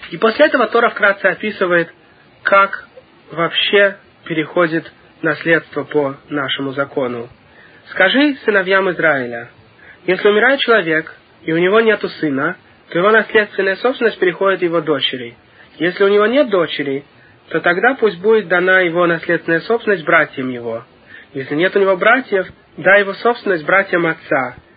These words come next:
Если нету братьев у отца, то дай его собственность ближнему родственнику в его семье, и будет он его наследником». Получается, что наследствие всегда идет таким образом. Если у человека нету живущих детей или внуков или каких-либо потомков,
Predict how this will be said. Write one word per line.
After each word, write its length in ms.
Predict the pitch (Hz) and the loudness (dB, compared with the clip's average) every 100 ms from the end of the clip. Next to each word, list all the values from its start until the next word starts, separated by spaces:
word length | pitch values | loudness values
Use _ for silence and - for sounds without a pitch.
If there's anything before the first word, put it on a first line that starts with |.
| _ - | _ -8
Если 320 | 156 147 165 | -8 -2 2
нету 520 | 175 202 202 196 196 _ _ _ _ _ | 4 4 4 0 0 _ _ _ _ _
братьев 420 | - 190 185 180 | 2 2 0 -4
у 40 | 190 | -2
отца, 540 | 190 - - 233 254 - _ _ - | -2 -2 0 2 0 -6 _ _ -6
то 80 | |
дай 160 | 156 196 | 2 2
его 100 | 208 | 2
собственность 400 | - 202 - 165 | -4 -4 -2 -4
ближнему 380 | 165 196 190 180 | -2 -2 0 2
родственнику 560 | 170 170 - 151 147 147 | 2 0 -2 -4 -2 -4
в 60 | |
его 180 | 139 151 | -2 -4
семье, 520 | - 151 139 131 113 - _ _ _ | -2 -4 -4 -6 -6 -14 _ _ _
и 100 | 147 | -12
будет 340 | 147 196 196 175 | -4 -2 0 0
он 120 | 165 | 0
его 160 | 156 | 0
наследником». 760 | 156 143 156 143 127 113 113 110 - _ _ _ _ _ - - _ | -2 -4 -2 -4 -4 -12 -16 -18 -20 _ _ _ _ _ -20 -20 _
Получается, 540 | 180 190 247 254 233 | 0 4 4 4 2
что 360 | 208 - 202 196 - _ - - | -6 2 2 2 -6 _ -18 0
наследствие 720 | 196 185 226 277 - 214 190 | 0 2 2 2 2 0 0
всегда 380 | - 180 214 | -2 0 2
идет 180 | 196 190 | 2 0
таким 280 | 190 170 180 | -2 -2 -2
образом. 500 | 170 135 131 131 120 _ _ _ | -2 -2 -8 -10 -14 _ _ _
Если 220 | 220 233 | 0 2
у 40 | 262 | 0
человека 480 | - 196 180 175 165 | 2 2 2 -2 -2
нету 300 | 160 160 151 | -2 -2 -4
живущих 480 | 151 151 151 147 | -2 -2 -2 -4
детей 360 | 139 143 175 180 | -6 -4 0 2
или 120 | 151 | 0
внуков 460 | 131 156 175 165 - | -2 -2 -2 -4 -6
или 100 | 131 | -8
каких-либо 500 | 127 131 151 - 147 | -8 -10 -10 -10 -6
потомков, 600 | 143 151 226 269 196 165 | -4 0 2 2 0 -4